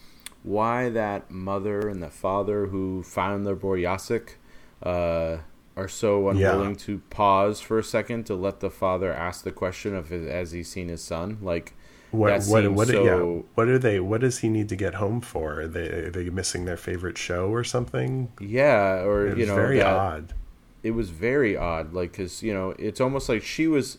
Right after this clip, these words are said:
Speaker 1: she had mother's intuition. As soon as she saw the f-, you know, heard the fire alarm, she was running down the stairs without her coat, yelling for her son.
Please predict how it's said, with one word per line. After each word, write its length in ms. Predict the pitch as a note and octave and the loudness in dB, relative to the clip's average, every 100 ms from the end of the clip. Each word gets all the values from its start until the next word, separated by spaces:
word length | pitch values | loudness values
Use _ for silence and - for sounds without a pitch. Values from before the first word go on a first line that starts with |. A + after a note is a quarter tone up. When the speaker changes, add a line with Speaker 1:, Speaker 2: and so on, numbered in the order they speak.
| - | -14
Speaker 1:
she 240 | - D3+ | -2 4
had 160 | C3+ A2 | 4 4
mother's 320 | A2+ G#2+ G2 | 2 2 0
intuition. 600 | G#2 G2 G2 F2+ - - | -4 0 -2 -2 -6 -12
As 80 | E2+ | -12
soon 280 | - B2+ B2+ | -4 0 2
as 120 | B2 | 0
she 240 | - A#2+ G#2+ | -2 -4 -4
saw 320 | - A2+ G#2+ | 0 2 2
the 140 | F#2+ | 0
f-, 180 | F#2 - - | -4 -12 -10
you 160 | G2 G2 | 2 4
know, 80 | - | 6
heard 280 | A#2 G#2 | 4 0
the 240 | F#2+ F#2+ F2+ | 0 -2 -2
fire 560 | - A#2 G#2+ F#2 F2+ | 0 4 4 4 0
alarm, 540 | E2 F#2 F2+ E2+ E2 D#2+ - - - - | -2 -2 -2 -2 -6 -10 -16 -20 -20 -20
she 200 | - C3 | -8 0
was 160 | B2 F2 | 0 0
running 400 | E2 G#2 A2+ G#2+ | -2 0 2 2
down 160 | G#2+ G2+ | 0 -2
the 80 | |
stairs 320 | F#2+ G#2 G2 F#2 | -2 0 0 0
without 220 | F#2+ F2 | 0 0
her 60 | |
coat, 360 | - B2 G2 D#2+ | -2 2 2 2
yelling 320 | F#2 F#2+ F2+ | -2 -2 -4
for 160 | - E2+ | -6 -6
her 140 | E2+ | -6
son. 440 | - F#2 D2+ A1 | -6 -6 -6 -12